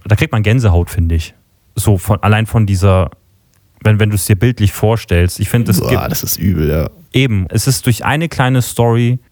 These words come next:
Speaker 1: charakterisiert, wie Lex Luthor tickt. Wenn du denkst dir, er war schon als Kind so, dass er sich sein, von seinem Vater hat nichts bieten lassen, das begründet, warum er vor Superman keine Angst hat.
Speaker 2: Mhm.
Speaker 1: Da steht dieser Mann, dem nichts und niemand schaden kann.
Speaker 2: Mhm.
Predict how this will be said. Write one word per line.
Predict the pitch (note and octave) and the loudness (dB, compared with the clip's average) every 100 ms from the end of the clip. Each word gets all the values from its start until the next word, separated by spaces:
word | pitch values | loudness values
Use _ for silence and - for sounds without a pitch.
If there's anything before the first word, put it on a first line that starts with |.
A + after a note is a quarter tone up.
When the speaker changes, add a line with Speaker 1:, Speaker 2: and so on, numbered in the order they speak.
| _ | _
Speaker 1:
charakterisiert, | - A#2 A2 G#2+ G#2+ A2 A2 A2+ | 0 0 0 -4 -2 0 0 2
wie | |
Lex | G#2 G2 - | 2 0 0
Luthor | G2 F2 | 0 -2
tickt. | - - - _ _ _ _ | -4 -8 -10 _ _ _ _
Wenn | A2+ A#2+ | -2 2
du | A#2 | 2
denkst | A#2 B2+ - | 2 0 2
dir, | A#2+ A2 - - | 0 0 -8 -4
er | G#2 | 0
war | B2 | 0
schon | B2+ B2+ | -2 -2
als | A2 G#2 | -2 -2
Kind | - D3+ D3+ | -2 -2 0
so, | C3 A#2 | -2 0
dass | G#2+ A2 | 2 2
er | G2 | 2
sich | G2+ F#2 - | 0 -4 -8
sein, | - G2 | -4 -2
von | - - G#2 | -2 -2 2
seinem | G2 | 0
Vater | - B2 A#2+ | 0 -2 0
hat | G2+ - | 0 2
nichts | B2 - | 0 -2
bieten | - B2 G#2+ | -2 0 2
lassen, | G2+ G2+ - G#2+ A2 _ _ - | 2 2 2 0 -2 _ _ -2
das | A#2+ | -2
begründet, | - - D3+ D#3 A2+ | 0 0 0 -2 -2
warum | G#2+ B2 | -2 0
er | |
vor | - G#2 | 2 2
Superman | C#3 F#2+ E2 E2 | 4 4 4 2
keine | - E2+ D#2+ | 2 2 2
Angst | D2+ D#2+ - | 0 -2 -4
hat. | D#2 - | -4 -2
Speaker 2:
Mhm. | A2+ A2+ A2+ | 0 2 2
Speaker 1:
Da | A2 | 0
steht | D3 - | 0 -2
dieser | E3 C3 | 0 0
Mann, | A#2 A2+ G#2+ - - - - | 2 2 0 -4 -16 -18 0
dem | A#2 A2 A#2 B2 | 2 4 4 4
nichts | E3 - - | 2 -2 -2
und | C3 | 2
niemand | C3+ C3 A#2 | 4 2 0
schaden | - A#2+ B2+ | 0 0 0
kann. | G#2+ F#2 A2 C3 _ _ _ _ _ _ - | 0 2 2 -2 _ _ _ _ _ _ 0
Speaker 2:
Mhm. | A#2 | 2